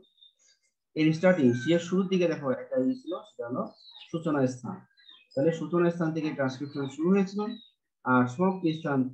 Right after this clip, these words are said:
যখন এনজাইমটা পৌঁছায় তখন transcription শেষ হয়ে যায়। তাহলে এইভাবে কিন্তু, আহ, এমআরএনএ তৈরি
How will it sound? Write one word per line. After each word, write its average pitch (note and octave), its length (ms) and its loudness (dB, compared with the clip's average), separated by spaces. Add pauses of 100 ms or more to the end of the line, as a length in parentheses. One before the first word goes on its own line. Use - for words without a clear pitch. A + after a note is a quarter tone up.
(400)
যখন C3+ 180 2 (500)
এনজাইমটা C3+ 380 2 (120)
পৌঁছায় F3+ 360 0 (420)
তখন C#3 240 0 (160)
transcription B2 480 -4 (100)
শেষ B2+ 200 0
হয়ে G2+ 180 -6
যায়। - 140 -10 (800)
তাহলে F3 240 -2
এইভাবে F#3+ 340 6
কিন্তু, C#3 200 0 (800)
আহ, B2 220 4 (800)
এমআরএনএ C3 300 4
তৈরি B2+ 220 0